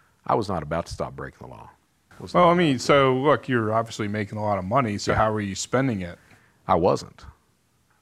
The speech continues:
Speaker 1: That's the key, right? You can't, you can't live a lavish lifestyle. So I had,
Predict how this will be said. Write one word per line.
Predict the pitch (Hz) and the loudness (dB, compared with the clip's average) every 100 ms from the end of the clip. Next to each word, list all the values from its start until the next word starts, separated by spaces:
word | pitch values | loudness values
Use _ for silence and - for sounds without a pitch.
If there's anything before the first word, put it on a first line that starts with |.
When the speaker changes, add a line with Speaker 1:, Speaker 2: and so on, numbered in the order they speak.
| _ _ _ _ _ - | _ _ _ _ _ -6
Speaker 1:
That's | 101 - | -6 -2
the | - | -4
key, | - 123 | 0 -2
right? | 78 90 87 | 0 -2 -2
You | 82 | -4
can't, | 107 87 78 | -4 -4 -6
you | |
can't | 90 104 90 | -6 -4 -2
live | 95 | -4
a | 82 | -4
lavish | 85 87 82 - | -6 -8 -10 -8
lifestyle. | 90 113 - - - - | -4 -4 -4 -14 -16 -10
So | - | 0
I | 95 | 0
had, | 101 104 92 | 2 0 0